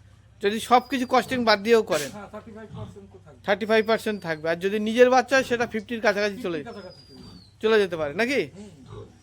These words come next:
Speaker 1: তো যাই হোক, এইটাই হচ্ছে দাদার হিসাব।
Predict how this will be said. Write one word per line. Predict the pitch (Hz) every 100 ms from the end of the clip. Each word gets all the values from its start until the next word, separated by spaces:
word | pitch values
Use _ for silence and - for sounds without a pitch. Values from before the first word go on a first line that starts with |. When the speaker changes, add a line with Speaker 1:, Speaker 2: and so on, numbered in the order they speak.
| 156 143 - - - - - - - - - -
Speaker 1:
তো | 214
যাই | 208 208
হোক, | 262 254
এইটাই | 220 220 240
হচ্ছে | 240 240 240
দাদার | 214 226 220
হিসাব। | 202 185 196 233